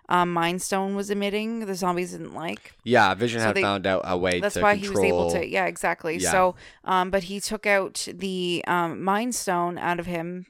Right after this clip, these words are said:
Speaker 1: um, which obviously killed his, like, form that he was in.
Speaker 2: Right.
Speaker 1: Gives it to them 'cause he's like, "You can use this to find a cure."
Speaker 2: Yep.
Speaker 1: And then they end up, um, so spoiler alert. Um, uh, actually, this brings me to another point of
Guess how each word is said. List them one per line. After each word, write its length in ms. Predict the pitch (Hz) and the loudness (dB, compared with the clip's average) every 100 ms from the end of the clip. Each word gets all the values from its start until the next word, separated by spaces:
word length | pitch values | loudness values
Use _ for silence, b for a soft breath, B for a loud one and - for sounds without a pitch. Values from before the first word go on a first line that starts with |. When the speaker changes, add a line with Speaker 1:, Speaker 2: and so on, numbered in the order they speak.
| _ - | _ -2
Speaker 1:
um, 460 | 170 160 156 160 165 b b - | 0 2 -2 -6 -14 b b -12
which 160 | 175 - | -6 -4
obviously 420 | 156 160 - 160 | -2 -4 -6 -8
killed 380 | - 165 151 151 | -8 -6 -6 -8
his, 320 | - 165 151 | -10 -10 -8
like, 140 | 151 - | -10 -10
form 380 | - 156 151 | -10 -8 -8
that 100 | 156 | -8
he 80 | 151 | -8
was 140 | 143 143 | -10 -10
in. 260 | 135 170 - _ | -10 -10 -12 _
Speaker 2:
Right. 300 | - 98 - - b b b b | 0 0 0 -6 b b b b
Speaker 1:
Gives 180 | 240 247 | 4 4
it 80 | 247 | 2
to 40 | 214 | -2
them 180 | 185 | -4
'cause 140 | 180 175 | -4 -6
he's 160 | 180 | -6
like, 160 | 185 165 | -6 -8
"You 100 | 180 | -10
can 160 | - 185 | -6 -4
use 240 | 180 175 | -4 -4
this 340 | 170 156 - - | -4 -4 -4 -6
to 440 | 175 160 151 - _ _ - | -6 -6 -6 -12 _ _ -10
find 260 | - 147 | -6 -6
a 40 | 147 | -6
cure." 340 | - 190 120 - | -6 -4 -2 2
Speaker 2:
Yep. 160 | 139 B B B | 2 B B B
Speaker 1:
And 240 | - 185 180 | -2 0 0
then 240 | 180 180 | 0 0
they 160 | 180 - | -2 -2
end 160 | 175 | 0
up, 220 | 180 170 - | 0 -2 -4
um, 320 | 170 170 160 170 | 0 0 0 -4
so 140 | 185 | -8
spoiler 480 | - 175 190 175 170 | -8 -2 -2 0 0
alert. 360 | 160 147 160 - - _ _ _ _ - - - _ _ - | 0 -2 -4 -8 -20 _ _ _ _ -20 -20 -20 _ _ -8
Um, 200 | 185 180 | -6 -2
uh, 140 | - - | -2 -2
actually, 380 | 202 214 214 180 B B _ | -4 -4 -4 -6 B B _
this 180 | 277 - | -8 -4
brings 260 | 277 262 | -6 -6
me 100 | 254 | -6
to 120 | 226 214 | -8 -6
another 200 | 190 185 | -6 -6
point 320 | 190 180 - | -8 -8 -4
of 320 | 180 170 170 | -2 -2 -4